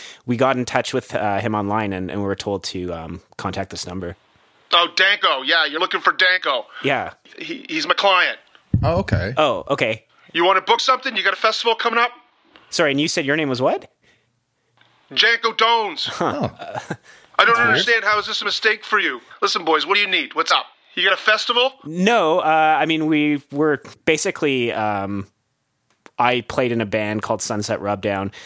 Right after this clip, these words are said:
Speaker 1: and
Speaker 2: You're that kid.
Speaker 1: Uh, sure.
Speaker 3: Yeah. So ba-, so basically what happened was, uh, Jordan and Danko had a,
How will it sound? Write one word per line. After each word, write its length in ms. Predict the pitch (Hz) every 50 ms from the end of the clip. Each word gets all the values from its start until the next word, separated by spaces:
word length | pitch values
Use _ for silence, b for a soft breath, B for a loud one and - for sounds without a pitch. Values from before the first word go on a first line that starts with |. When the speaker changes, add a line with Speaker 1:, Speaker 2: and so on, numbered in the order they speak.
| B B B B B B -
Speaker 1:
and 400 | 113 110 110 107 107 104 104 98
Speaker 2:
You're 140 | 185 202 220
that 240 | 240 233 220 -
kid. 240 | - 247 240 214 175 - - _ _ _ _ b b b b b b b b b b b b b -
Speaker 1:
Uh, 320 | - 123 120 120 117 117 107 -
sure. 360 | - - - 160 123 82 - _ _ _ _ _ _ _ _ _ _ _ _ _ _ _
Speaker 3:
Yeah. 600 | 143 143 156 160 156 147 127 117 104 95 92 -
So 160 | - - 170 147
ba-, 220 | 139 170 165 127 123
so 120 | - 160
basically 420 | 143 175 180 170 - 131 - 147 135
what 100 | 123 123
happened 320 | 127 123 117 - 117 117
was, 240 | 113 110 110 107 -
uh, 220 | 113 107 117 113 110
Jordan 320 | 92 - 135 131 131 135
and 100 | 127 120
Danko 400 | 107 123 120 117 110 120 117 113 107
had 220 | 101 117 113 113
a, 220 | 117 110 110 -